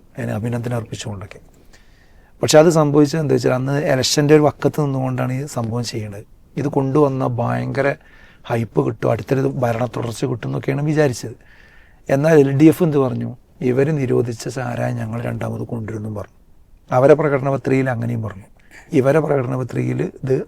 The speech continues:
അവസാനിപ്പിക്കും എന്ന് പറഞ്ഞാൽ അവസാനിപ്പിക്കുകയും ചെയ്തു. ഒരു ഏപ്രിൽ ഒന്നിനായിരുന്നു അത്. പിന്നെ അതിന് ഏപ്രിൽ ഫുൾ എന്നൊക്കെ പറഞ്ഞ് കളിയാക്കണ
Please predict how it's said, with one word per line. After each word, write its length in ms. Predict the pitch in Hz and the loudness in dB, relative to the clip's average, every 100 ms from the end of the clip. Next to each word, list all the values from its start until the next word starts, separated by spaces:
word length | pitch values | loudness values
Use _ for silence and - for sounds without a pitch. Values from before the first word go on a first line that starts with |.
| - | -2
അവസാനിപ്പിക്കും 640 | 120 - 127 123 - 135 | -2 -2 -6 -6 -6 -6
എന്ന് 80 | 131 | -4
പറഞ്ഞാൽ 240 | 123 127 123 | -4 -4 -4
അവസാനിപ്പിക്കുകയും 540 | 107 113 104 120 120 | -4 -6 -6 -8 -8
ചെയ്തു. 200 | 101 - - _ _ - | -8 -14 -18 _ _ -14
ഒരു 160 | - 127 | -6 0
ഏപ്രിൽ 360 | 131 120 160 151 | 0 2 4 6
ഒന്നിനായിരുന്നു 480 | 131 131 127 101 101 | 6 2 -2 -4 -8
അത്. 100 | 104 - - - 117 - | -12 -18 -20 -14 -14 -16
പിന്നെ 160 | - 131 | -8 -4
അതിന് 140 | 139 135 | 0 0
ഏപ്രിൽ 220 | 123 139 | 0 -4
ഫുൾ 200 | 135 151 | -2 -2
എന്നൊക്കെ 220 | 139 143 131 | -2 -2 -2
പറഞ്ഞ് 160 | 143 139 | -2 -2
കളിയാക്കണ 320 | 135 131 123 | -4 -4 -4